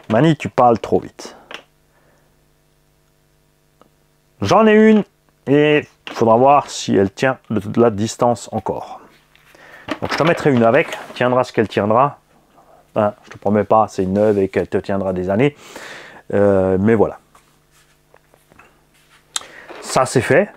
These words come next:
Maintenant, passons à la petite dernière. Je vais te faire gagner cette, euh, Arlo A K machin bidule. Avec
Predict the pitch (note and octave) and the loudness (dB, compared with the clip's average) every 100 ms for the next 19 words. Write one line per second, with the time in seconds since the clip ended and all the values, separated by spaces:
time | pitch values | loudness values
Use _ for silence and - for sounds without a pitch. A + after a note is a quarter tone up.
0 | - - - - _ _ D#3 G#3 - C#3+ | -16 -14 -16 -16 _ _ 0 0 2 2
1 | G#2 - _ _ - - D3 - E3+ B2 | 2 -2 _ _ -4 -2 0 0 0 2
2 | B2 - D#3+ F3 D3+ - B2+ A#2 E2+ - | 2 2 -2 -2 -6 -2 0 0 -4 -12
3 | - _ - - - - _ _ _ _ | -20 _ -20 -20 -20 -20 _ _ _ _
4 | _ _ _ _ - F3+ C4+ B3+ G3+ E3+ | _ _ _ _ -2 4 6 6 4 2
5 | E3 B2 B2+ E3+ E3+ - D#3 - D3 D#3+ | 2 4 4 2 2 2 0 4 4 6
6 | A2 A2+ A#2 C#3 D#3+ A#2+ - D3+ B2+ - | 6 4 4 4 6 4 4 2 2 0
7 | D3+ A#2 G2 - - - - _ _ _ | 0 0 -4 -10 -18 -20 -20 _ _ _
8 | - F#3+ G#3+ G#3 | 0 4 4 0